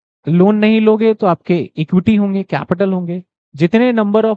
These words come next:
owner होते हैं तो distribution भी उतना ज्यादा जाता है, तो सभी के हिस्से में थोड़े आते हैं, और number of owner कम होंगे तो कम जाएंगे। तो उसी चीज को हम आगे देखते हैं।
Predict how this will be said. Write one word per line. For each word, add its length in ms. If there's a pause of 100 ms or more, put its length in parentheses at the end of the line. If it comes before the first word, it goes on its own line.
(120)
owner 260
होते 240
हैं 100
तो 60
distribution 640
भी 80
उतना 220
ज्यादा 240
जाता 260
है, 40
तो 100
सभी 300
के 120
हिस्से 240
में 100
थोड़े 280
आते 260
हैं, 140 (380)
और 140
number 280
of 120
owner 300
कम 180
होंगे 240
तो 120
कम 220
जाएंगे। 280
तो 140
उसी 260
चीज 180
को 100
हम 140
आगे 200
देखते 300
हैं। 120